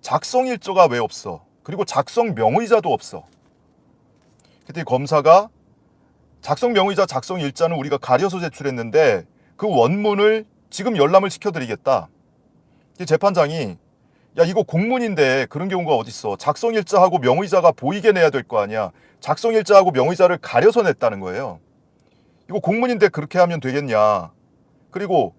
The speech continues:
오늘자 발령도 받았냐?" 받았다고 해요. "그럼 제출해." 요구를 한 거예요. 근데 검찰이 못해. 근데 재판장이 칠월 이십이 일, 팔월 십이 일, 팔월 이십육 일 앞선 삼, 삼 기일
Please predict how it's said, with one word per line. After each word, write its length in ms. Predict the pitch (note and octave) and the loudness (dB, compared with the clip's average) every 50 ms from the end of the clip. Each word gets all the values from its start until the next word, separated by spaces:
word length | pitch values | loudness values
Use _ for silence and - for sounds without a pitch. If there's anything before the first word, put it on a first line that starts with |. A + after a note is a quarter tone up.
| _ _ _ _ _ | _ _ _ _ _
오늘자 580 | A#2 C3 G3 A#3+ B3 - - G#3+ G#3+ G3+ G3 F#3 | -4 -2 0 0 -2 0 4 6 8 10 8 8
발령도 400 | - B2+ C#3 D#3+ F3+ G3 F#3 F3+ | 6 4 0 0 0 -2 -4 -6
받았냐?" 460 | B2 A#2 B2 C#3+ F3+ F#3+ F3 C3 F#2+ - _ - - - _ _ _ _ _ _ _ _ _ _ _ _ _ _ _ _ _ | -4 -2 2 2 2 4 2 -2 -2 -4 _ -20 -20 -20 _ _ _ _ _ _ _ _ _ _ _ _ _ _ _ _ _
받았다고 480 | - - E3+ F#3+ F#3 - F#3 E3+ - C3 | -8 -2 -2 -2 0 0 -2 -2 -2 -2
해요. 260 | C#3 C3 G#2+ - - _ _ _ _ _ _ _ | -2 -2 -4 -4 -8 _ _ _ _ _ _ _
"그럼 100 | - A#3 | -10 -6
제출해." 480 | F#3 D#3+ F3 - - G3 - G#3 - - _ _ _ _ _ _ _ _ _ _ _ - C3 | -4 -4 -4 -4 -4 -2 -2 -2 -2 -2 _ _ _ _ _ _ _ _ _ _ _ -14 -12
요구를 240 | C#3 C#3+ C#3+ B2+ C#3 | -8 -6 -4 -4 -4
한 80 | D#3+ | -2
거예요. 300 | C#3 A2+ G2 F#2 C#3 G3+ _ _ _ _ _ _ _ _ | -2 -4 -4 -4 -8 -10 _ _ _ _ _ _ _ _
근데 140 | _ - - | _ -16 -8
검찰이 520 | - - D#3 F3 - F#3+ F#3+ G3 A3 A#3 A3 _ _ _ _ | -4 -4 -2 0 2 2 2 2 0 -6 -8 _ _ _ _
못해. 400 | - C#3+ A3 - - F3 C3 - _ _ _ _ _ _ _ _ _ _ _ _ _ _ _ _ _ _ _ _ _ _ | -4 -4 -2 0 2 2 2 0 _ _ _ _ _ _ _ _ _ _ _ _ _ _ _ _ _ _ _ _ _ _
근데 160 | _ - D3+ | _ -14 -8
재판장이 680 | B2+ C#3+ C#3 - F3 D#3+ C#3+ C3 C3 C#3 D3+ C3 G2+ F2 - _ _ _ _ _ _ _ _ | -4 -2 0 0 0 2 2 0 0 0 -4 -6 -6 -8 -12 _ _ _ _ _ _ _ _
칠월 340 | - - - G#3 G3+ G3 F3+ | -12 -8 -4 -2 -2 -2 -2
이십이 340 | C#3+ D3 C#3+ - E3+ D3 D#3 D#3 D#3 E3 | -4 -8 -8 -8 -10 -8 -8 -8 -4 -4
일, 160 | F3+ F#3 F#3+ | -2 -2 -4
팔월 340 | - - - F#3 F#3 F#3 F3 | -4 -2 0 0 0 0 -4
십이 200 | - - E3 E3 | -6 -10 -10 -10
일, 140 | E3 E3+ E3+ | -8 -10 -10
팔월 300 | - - - F#3+ F#3 D#3+ | -8 -4 -4 -4 -4 -4
이십육 320 | C#3 B2+ - D#3 D3+ D3+ D3 | -8 -10 -10 -10 -8 -4 0
일 80 | C3+ A2 | 2 2
앞선 360 | A2 - - - D#3 D3+ C#3 | 2 2 0 -6 -6 -6 -6
삼, 280 | - - G3 G#3 G3+ | -6 -6 -6 -6 -8
삼 280 | F3 - - G3+ G3 F#3+ | -10 -8 -8 -8 -6 -8
기일 460 | D3+ D3+ C3+ A#2+ A2+ A2 C3 F#3 C4 | -8 -6 -6 -6 -6 -6 -8 -10 -12